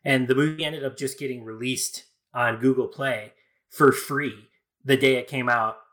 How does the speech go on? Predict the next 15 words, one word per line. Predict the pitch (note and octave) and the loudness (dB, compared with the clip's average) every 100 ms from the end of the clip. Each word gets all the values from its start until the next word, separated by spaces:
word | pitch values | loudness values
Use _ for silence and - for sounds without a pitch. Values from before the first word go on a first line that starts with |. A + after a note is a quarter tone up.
| _ _ _ _ | _ _ _ _
along | C3+ A#2+ B2+ B2 A2+ | -2 0 0 -2 -4
with | G#2 | -10
theaters. | - G#2 G#2 D#2 - - _ | -10 -18 -20 -16 -16 -16 _
So | - C#3+ A#2+ A2+ | 2 4 4 2
most | A#2+ B2 | -6 -10
people | - C3 B2 | -10 -10 -10
just | A2 A#2 | -12 -12
ended | A2 G#2+ | -12 -10
up | G2+ - - | -12 -14 -12
watching | A2+ G#2+ A2 | -12 -12 -16
it, | G#2 G#2 _ _ _ - | -18 -20 _ _ _ -14
um, | A2 G#2 G#2 - | -14 -14 -20 -12
y-, | C#3 C#3 | -6 -4
you | A2 | -4
know, | G2+ | -10